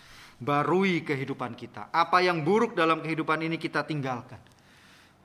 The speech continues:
Ketika kita sudah menghidupi budaya kematian, tinggalkan, hadirkan cinta kasih dimanapun kita berada. Karena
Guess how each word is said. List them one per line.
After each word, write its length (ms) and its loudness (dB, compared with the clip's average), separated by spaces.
Ketika 320 0
kita 240 0
sudah 240 2
menghidupi 480 2
budaya 320 0
kematian, 400 0
tinggalkan, 640 -2
hadirkan 640 0
cinta 240 -2
kasih 400 -6
dimanapun 560 -6
kita 240 -10
berada. 400 -12
Karena 560 -2